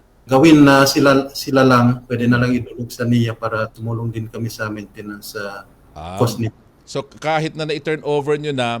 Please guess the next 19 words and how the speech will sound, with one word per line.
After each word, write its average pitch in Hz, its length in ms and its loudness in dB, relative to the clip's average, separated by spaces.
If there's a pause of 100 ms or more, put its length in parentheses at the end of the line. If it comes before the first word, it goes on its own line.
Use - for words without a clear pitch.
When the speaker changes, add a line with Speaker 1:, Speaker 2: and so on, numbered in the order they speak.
(140)
Speaker 2:
meron 131 360 -4
pa 127 160 -4
ring, 131 360 -6
ah, 123 160 -2
assistance 120 840 -8
ang 113 140 -10
inyong 117 300 -6
tanggapan. 110 800 -6 (440)
Yung 135 160 -8
pagbabantay, 170 720 -2
ano 165 80 -8
ba 156 160 -2
yan? 110 260 -4
Para 127 300 -4
bang 143 160 -6
maglalagay 135 560 -6
sila 131 240 -6
dyan 131 240 -8
ng 127 180 -8